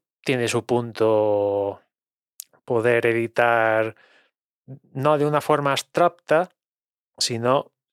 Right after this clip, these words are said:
editar el texto, como si fueras, estuvieras editando un Word, pues lo mismo, solo que al final ese Word no, no, no es un, no lo vas a transformar en P D F o lo vas a imprimir. Si,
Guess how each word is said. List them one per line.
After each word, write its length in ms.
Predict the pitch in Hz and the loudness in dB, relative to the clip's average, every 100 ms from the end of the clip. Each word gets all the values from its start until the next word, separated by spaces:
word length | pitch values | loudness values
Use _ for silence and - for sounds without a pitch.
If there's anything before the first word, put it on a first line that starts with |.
| _ _ _ _ _ _ | _ _ _ _ _ _
editar 560 | - 123 123 135 147 - | -2 0 0 2 2 0
el 200 | - 123 | -2 -4
texto, 380 | - 165 - 120 | 0 -2 0 -4
como 180 | 113 110 | -4 -6
si 200 | - 113 | -6 -6
fueras, 1080 | 104 139 131 131 131 127 127 127 123 127 - | -2 2 4 4 4 4 4 4 4 0 -2
estuvieras 380 | - 131 143 147 | -6 0 0 2
editando 480 | 151 147 156 147 147 | 0 0 0 0 -2
un 160 | 147 | 0
Word, 280 | 156 208 240 - - | 4 4 4 -2 -6
pues 440 | 113 107 - - | -2 -2 -2 -2
lo 140 | 120 | 0
mismo, 400 | 123 170 123 101 | 0 0 -2 -6
solo 260 | 95 113 110 | -6 -2 -2
que 120 | 110 | -2
al 60 | 110 | -4
final 500 | - 117 139 151 147 _ _ _ _ _ _ _ _ - - - _ - | -4 -2 0 0 -6 _ _ _ _ _ _ _ _ -20 -20 -20 _ -4
ese 260 | 143 143 | -2 0
Word 380 | 139 147 160 165 - | 2 4 4 2 -6
no, 480 | 127 131 131 123 120 | -2 2 4 4 2
no, 400 | 117 117 113 117 | 0 -4 -6 -8
no 140 | 120 | -4
es 100 | 131 | -2
un, 180 | 139 131 | -2 -4
no 160 | 123 131 | 0 4
lo 60 | |
vas 140 | 131 131 | 4 2
a 80 | |
transformar 420 | 131 127 131 131 131 | 0 -2 -2 -2 -2
en 280 | 131 127 | -2 -6
P 160 | 120 131 | 0 2
D 160 | 120 139 | 4 2
F 220 | - 135 | 0 0
o 60 | 120 | 2
lo 80 | 123 | 2
vas 160 | 123 | 0
a 20 | |
imprimir. 420 | 117 117 127 160 117 | -4 -4 0 0 -2
Si, 180 | - | -8